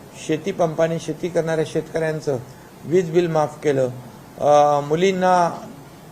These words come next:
हायर एज्युकेशन, अ, मोफत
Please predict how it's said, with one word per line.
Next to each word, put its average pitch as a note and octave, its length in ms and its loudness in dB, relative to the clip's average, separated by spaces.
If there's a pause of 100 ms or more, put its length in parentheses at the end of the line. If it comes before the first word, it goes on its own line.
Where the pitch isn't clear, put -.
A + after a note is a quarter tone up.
(300)
हायर F#3 280 6
एज्युकेशन, E3 720 -2 (500)
अ, D3+ 80 2 (460)
मोफत D3+ 400 0